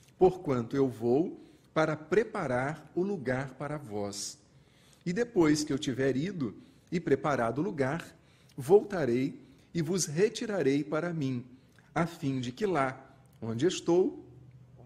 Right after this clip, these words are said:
vós estejais também." Naturalmente que não é uma promessa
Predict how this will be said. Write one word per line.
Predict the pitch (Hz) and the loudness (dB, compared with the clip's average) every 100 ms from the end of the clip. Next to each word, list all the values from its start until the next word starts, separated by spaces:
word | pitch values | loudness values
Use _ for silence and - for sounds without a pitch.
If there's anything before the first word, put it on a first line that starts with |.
| - - - | -20 -20 -14
vós | - 117 120 117 | -4 -2 -2 -2
estejais | 123 - 151 123 117 117 | -8 -8 -8 -8 -10 -10
também." | 156 165 208 139 - - - - - - _ _ - _ _ - _ - | -10 -8 -8 -8 -12 -20 -20 -20 -20 -20 _ _ -20 _ _ -20 _ -6
Naturalmente | 156 220 233 208 175 135 160 - | -2 -2 0 0 2 0 -2 -6
que | 214 | -6
não | 208 | -2
é | 147 | 0
uma | 131 131 | 0 0
promessa | 135 120 131 170 - 123 | 0 0 0 -2 -4 -4